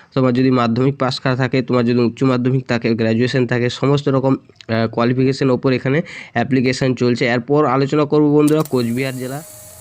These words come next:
কোচবিহার জেলা দেখব বন্ধুরা গ্রাম পঞ্চায়েতের ভ্যাকেন্সি দেখতে পাচ্ছ তোমরা on screen, একত্রিশ,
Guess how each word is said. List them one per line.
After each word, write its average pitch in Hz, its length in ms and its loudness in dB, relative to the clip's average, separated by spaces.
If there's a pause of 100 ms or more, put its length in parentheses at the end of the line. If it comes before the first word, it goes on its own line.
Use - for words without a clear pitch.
(120)
কোচবিহার 160 440 2
জেলা 170 240 4
দেখব 156 200 2
বন্ধুরা 160 440 2
গ্রাম 143 300 0
পঞ্চায়েতের 151 420 0
ভ্যাকেন্সি 139 400 0
দেখতে 139 240 -2
পাচ্ছ 139 200 -2
তোমরা 135 280 0
on 131 80 0
screen, 139 240 -2 (220)
একত্রিশ, 147 420 -2